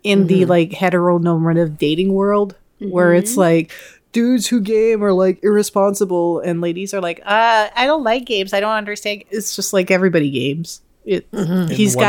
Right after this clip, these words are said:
Speaker 1: got a
Speaker 4: way or
Speaker 1: steady
Speaker 4: another.
Speaker 1: job. What more do you want,
Speaker 4: Yeah.
Speaker 1: bruh?
Speaker 2: Mm-hmm.
Speaker 3: Yeah.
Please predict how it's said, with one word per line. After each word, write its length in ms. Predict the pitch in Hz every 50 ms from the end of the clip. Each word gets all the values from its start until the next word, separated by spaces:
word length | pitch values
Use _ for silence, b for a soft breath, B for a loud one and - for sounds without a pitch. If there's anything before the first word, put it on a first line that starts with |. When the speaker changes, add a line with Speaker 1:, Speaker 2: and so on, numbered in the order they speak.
| 208
Speaker 1:
got 40 | 196
a 40 | 190
Speaker 4:
way 80 | -
or 40 | 233
Speaker 1:
steady 240 | 226 220 196 180 185
Speaker 4:
another. 160 | 190 196 165
Speaker 1:
job. 400 | - 196 185 180 180 175 175 151
What 220 | 165 185 190 180 175
more 240 | 180 185 180 175
do 80 | 165 165
you 260 | 170 156 160 160 143 147
want, 280 | 151 151 151 143 - _ _ -
Speaker 4:
Yeah. 120 | - 107 104
Speaker 1:
bruh? 280 | - 156 - - 104 - -
Speaker 2:
Mm-hmm. 640 | 226 233 226 220 226 226 220 185 160 - - -
Speaker 3:
Yeah. 140 | 254 220